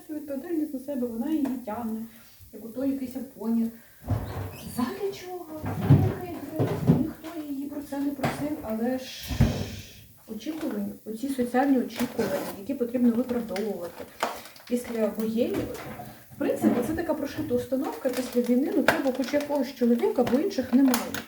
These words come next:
От тоді був дефіцит. А зараз, зараз у нас теж буде дефіцит через цю війну, яка не об'явлена, яка не зрозуміла, що це взагалі таке,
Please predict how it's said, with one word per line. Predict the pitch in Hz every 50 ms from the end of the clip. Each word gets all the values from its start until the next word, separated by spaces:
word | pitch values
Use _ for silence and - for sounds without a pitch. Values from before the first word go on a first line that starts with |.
| - - - - - - - - -
От | 247 -
тоді | 330 - 508 494
був | 339 359 381 285
дефіцит. | 311 320 320 294 277 - - - 185 175 - - - - - - - - - -
А | - 233
зараз, | - 359 494 523 403 294 - - - - - - - - - - - - - - - - - - - - - - - _ - - - - - - - - - - - - - - - - _ - - - - - - - - - 202
зараз | 240 294 339 339 -
у | 277
нас | 262 269 269 269 - -
теж | 294 285 247
буде | - 180 165 170 170
дефіцит | - - 170 - - - - - - 262 - - - - - - - - - - -
через | - - 190 185 185 180 180 - - - - -
цю | - 202
війну, | 196 196 202 196 185 196 214 262
яка | 277 254 220 214 220 220
не | 220 226 220 214
об'явлена, | 214 214 214 202 196 208 214 - - - - - - - - - - - - - - -
яка | - - 214 214
не | 220 214
зрозуміла, | 202 202 202 208 208 202 208 240 240 226 - -
що | 233 240
це | - 214
взагалі | - 185 190 185 202 214 226
таке, | 226 190 - - - 185 185